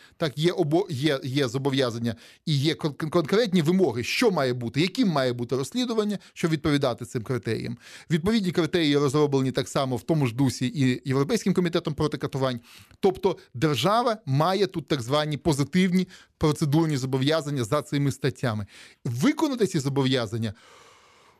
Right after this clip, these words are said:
ой, в Україні величезні з цим проблеми, так само, як і в низці інших європейських країн. І, і з цим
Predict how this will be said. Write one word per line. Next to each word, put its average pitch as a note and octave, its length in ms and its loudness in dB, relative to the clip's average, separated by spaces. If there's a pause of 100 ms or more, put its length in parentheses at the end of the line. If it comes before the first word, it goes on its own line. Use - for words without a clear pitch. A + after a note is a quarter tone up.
(100)
ой, C3 160 0
в C3+ 60 -2
Україні D#3 460 2
величезні C3 520 0
з - 60 -10
цим C3+ 160 -4
проблеми, G3 380 0
так F3+ 140 -2
само, G3 200 0
як D3 140 0
і D#3 40 -2
в C3 40 -2
низці D3 300 0
інших B2 240 -2
європейських A#2+ 480 -4
країн. A2+ 340 -10 (260)
І, E3+ 360 0 (140)
і F#3+ 160 -2
з - 160 -8
цим C4 480 -2